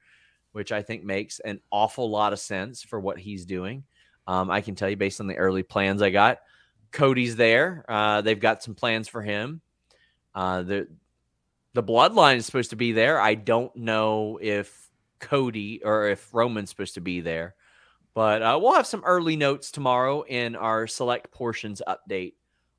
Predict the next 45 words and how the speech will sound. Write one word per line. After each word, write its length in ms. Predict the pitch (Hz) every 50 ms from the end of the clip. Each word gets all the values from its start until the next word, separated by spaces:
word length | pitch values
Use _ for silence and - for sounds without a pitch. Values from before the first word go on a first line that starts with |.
| _ -
on 220 | 107 104 101 98
Fightful 520 | 95 - - 101 98 - - - 101 95 -
Select 540 | - - 101 90 90 87 85 - _ _ _ _ _ _ _ 82
dot 280 | 85 78 76 - _ -
com. 320 | - 76 67 57 55 - _ _ _ _ _ _ _ _ _ _ _ _ _ _ _ _ _ _ _ _ _ _ _ _ _ _ _ _ _ _ _ _ _ _ _ _ _ _ _ _
Dan 260 | _ 151 175 185 180 160
V 180 | 165 202 208
says, 260 | 180 - 190 170 147
"This 140 | 123 151 -
proves 300 | - - 180 180 180 151
there's 160 | 139 143 127
absolutely 500 | 160 156 156 - - 160 160 143 143 135
no 140 | 127 143 143
plan 340 | 127 - - 143 143 139 139
with 100 | 127 101
Roman's 400 | 110 127 135 135 131 120 110 107
reign. 320 | 120 127 127 131 135 135
He 140 | 123 120 120
just 240 | 117 117 123 107 110
beat 180 | 123 120 117 -
The 80 | 107
Rock 320 | 101 113 117 120 120 117 -
anyway." 640 | 117 120 123 120 117 120 120 120 120 123 123 120 _ _ _ _ - - _ _ _ _
Uh, 200 | 98 95 95 95
doing 320 | 98 127 127 123 120 110
Sammy 400 | - - 139 127 127 127 120 110
and 100 | 104 98
Cody 380 | 101 117 117 117 113 117 113 107
again 360 | 98 113 113 110 110 110 104
with 160 | 101 92 -
one 140 | 117 117 113
of 80 | 110
them 240 | 107 110 110 107 104
winning 320 | 101 104 104 104 104 101 98
would 140 | 98 92
never 200 | 95 98 95 101
be 180 | 90 92 98 95
as 100 | 95 87
big 180 | - 101 98 98
as 80 | 92
Montreal, 480 | 95 95 95 95 - - 95 92 92 95
and 80 | 92
tonight 320 | - - 101 101 101 95 -
just 180 | 98 95 -
awful. 400 | 101 92 87 85 - - 69 67